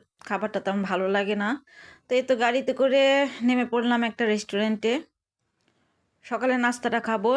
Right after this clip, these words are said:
সকালে নাস্তাটা বাসা থেকে করে আসিনি। তো খাওয়া দাওয়ার পর আর গাড়ি দেখালাম না, রাস্তাটা দেখালাম না, আমরা নেমে পড়লাম একটা খুব সুন্দর জায়গায়। আজকে ভিডিওটা আপনাদের আশা করি অনেক অনেক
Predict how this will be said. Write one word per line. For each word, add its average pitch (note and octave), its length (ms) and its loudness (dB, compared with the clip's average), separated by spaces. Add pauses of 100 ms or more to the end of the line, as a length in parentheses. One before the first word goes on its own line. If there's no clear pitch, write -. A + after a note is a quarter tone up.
সকালে A#3 320 0
নাস্তাটা G#3+ 380 -4
বাসা G#3 260 -2
থেকে G3+ 280 -2
করে G3+ 180 0
আসিনি। G#3 420 -2 (1120)
তো A#3+ 80 -10
খাওয়া C4 240 0
দাওয়ার C#4+ 240 2
পর C#4 260 4 (1400)
আর A#3 260 2
গাড়ি A#3+ 260 2 (600)
দেখালাম A#3 460 0 (100)
না, A3+ 80 2 (100)
রাস্তাটা A3 440 -2
দেখালাম G#3+ 460 0
না, G#3+ 140 0
আমরা G#3+ 200 -2
নেমে A3 320 -2
পড়লাম A#3 340 0 (500)
একটা G3 240 -4
খুব G3 200 -4
সুন্দর G#3+ 360 0 (160)
জায়গায়। G#3+ 420 0 (320)
আজকে - 320 -4
ভিডিওটা A3 360 2
আপনাদের G#3 480 -2 (160)
আশা G#3+ 180 -10
করি G3 240 -2
অনেক F#3+ 160 -4
অনেক F#3+ 180 -4